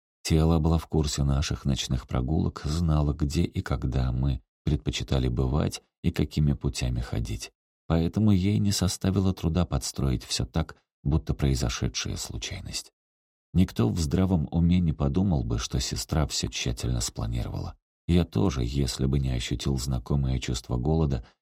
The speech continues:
и призрачный запах персиков, всегда сопровождавший ее дар. Той ночью я шел по темным коридорам дальнего павильона,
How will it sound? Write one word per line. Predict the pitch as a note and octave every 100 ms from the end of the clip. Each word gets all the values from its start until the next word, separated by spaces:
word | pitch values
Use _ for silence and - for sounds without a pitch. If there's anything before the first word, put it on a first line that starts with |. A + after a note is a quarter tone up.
| _
и | E2+
призрачный | - D#2+ D2+ B1+ - - C2+
запах | C2 B1 B1+ -
персиков, | D#2 C#2 - - - _ _ -
всегда | - B1+ B1+
сопровождавший | B1 - B1+ A#1+ - C2+ - - A1+
ее | G#1 E2+
дар. | E2 E2+ D2+ _ _ _ _ _ _ _
Той | F2 G2+
ночью | A2+ A2 G2 F#2
я | F#2+
шел | - G2
по | F#2+ E2
темным | - F2+ F#2 E2
коридорам | E2+ D#2 D2+ E2 D#2+
дальнего | D2 D2+ D2 C#2+ C2+
павильона, | D2 C#2 B1+ B1+ A1 G1+ -